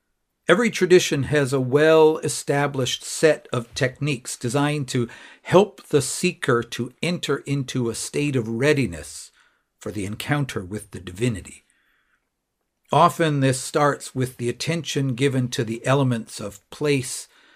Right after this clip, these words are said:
and time. Usually, for instance, some kind of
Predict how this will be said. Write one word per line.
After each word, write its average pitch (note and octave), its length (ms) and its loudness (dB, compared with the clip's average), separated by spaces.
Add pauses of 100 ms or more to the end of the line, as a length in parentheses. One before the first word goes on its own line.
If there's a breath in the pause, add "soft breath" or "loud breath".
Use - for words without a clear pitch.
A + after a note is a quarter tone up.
(200 soft breath)
and G#2 180 -8
time. D2+ 680 -4 (1080)
Usually, C#3 760 4 (180)
for C3 160 0
instance, A2+ 460 -4
some D#3 200 -2
kind C3+ 280 0
of A#2+ 120 -4